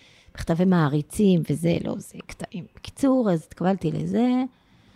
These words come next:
זה היה בגני יהושע, הייתי נוסעת לשם באופניים, פעם ראשונה שעשיתי טלנובלה, עד אז עשיתי רק סרטים, פרסומות וסדרות, וזה משהו אחר לגמרי,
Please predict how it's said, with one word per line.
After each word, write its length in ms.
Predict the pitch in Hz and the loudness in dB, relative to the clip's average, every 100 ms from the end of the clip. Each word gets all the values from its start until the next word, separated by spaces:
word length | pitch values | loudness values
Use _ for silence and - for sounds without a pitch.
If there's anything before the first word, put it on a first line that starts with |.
| _ _ _ _ _ | _ _ _ _ _
זה 100 | 175 | 0
היה 40 | 165 | 2
בגני 200 | 156 160 | 2 2
יהושע, 640 | 151 151 - 208 220 208 196 | 0 -2 0 2 4 6 4
הייתי 180 | 180 | 2
נוסעת 300 | 170 - 160 | -2 -4 -6
לשם 280 | - - 151 - | -6 -6 -6 -6
באופניים, 1040 | - - 220 233 226 214 208 202 196 - - _ _ _ | -10 -2 2 4 4 4 2 2 0 -4 -12 _ _ _
פעם 160 | 180 160 | 0 0
ראשונה 280 | 147 - | -2 -6
שעשיתי 340 | 156 160 185 196 | -6 -4 -4 -2
טלנובלה, 800 | 196 196 190 185 202 190 185 175 | 0 2 2 2 2 4 4 2
עד 100 | 160 | 0
אז 120 | 165 | -2
עשיתי 300 | - 185 190 | -6 -8 -8
רק 140 | - - | -8 -8
סרטים, 420 | - 196 226 220 | -6 -2 -2 -2
פרסומות 440 | 190 - 202 214 214 | -6 -6 -4 -4 -6
וסדרות, 440 | 208 220 247 254 240 | -8 -6 -4 -4 -6
וזה 140 | 214 | -6
משהו 260 | 190 170 - | -6 -6 -6
אחר 180 | 175 - | -6 -6
לגמרי, 440 | - 202 233 240 | -4 -4 -2 -2